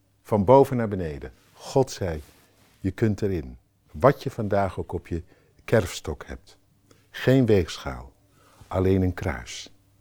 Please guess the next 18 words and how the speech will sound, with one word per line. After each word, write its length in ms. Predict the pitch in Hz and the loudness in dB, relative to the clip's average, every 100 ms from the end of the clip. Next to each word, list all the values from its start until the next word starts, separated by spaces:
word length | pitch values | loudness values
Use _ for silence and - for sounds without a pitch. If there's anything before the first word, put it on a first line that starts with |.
| _ _ _ - - - - | _ _ _ -20 -20 -20 -12
Daar 140 | - 92 | -2 2
mochten 300 | 110 - 95 | 2 0 -8
ze 40 | |
het 100 | - | -4
in 120 | 101 | -4
Efeze 480 | - 120 156 139 - | 2 4 6 4 -2
van 180 | - 104 | -4 -4
hebben, 320 | 95 82 87 - _ _ _ | -4 -4 -8 -10 _ _ _
daar 160 | 82 | 0
leven 340 | 92 92 87 78 | 2 2 0 -2
wij 360 | 92 95 95 - _ - - _ _ | 0 0 -2 -6 _ -20 -20 _ _
ook 220 | 101 - | -2 -2
van, 340 | - 73 64 - _ _ | -6 -10 -12 -16 _ _
vandaag. 680 | - 87 82 71 - - _ _ _ _ _ _ _ _ _ _ - - - | -6 -2 0 -2 -8 -20 _ _ _ _ _ _ _ _ _ _ -20 -20 -8
Om 180 | 101 101 | -2 -2
van 160 | 92 85 | -2 -6
te 140 | 82 | -6
zingen, 400 | 76 123 87 58 | 0 0 0 -4